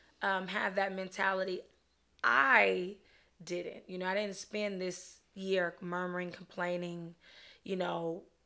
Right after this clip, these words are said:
battling with God on what is going on. How could you do this to my life? You know, you brought me out, but then you brought me out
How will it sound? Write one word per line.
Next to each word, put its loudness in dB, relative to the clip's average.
battling 6
with -2
God 4
on -4
what 4
is 0
going -2
on. -2
How 2
could -6
you -8
do -6
this -6
to -6
my -4
life? -2
You -4
know, 0
you -6
brought 6
me 0
out, 4
but -6
then -2
you -8
brought 0
me -6
out 2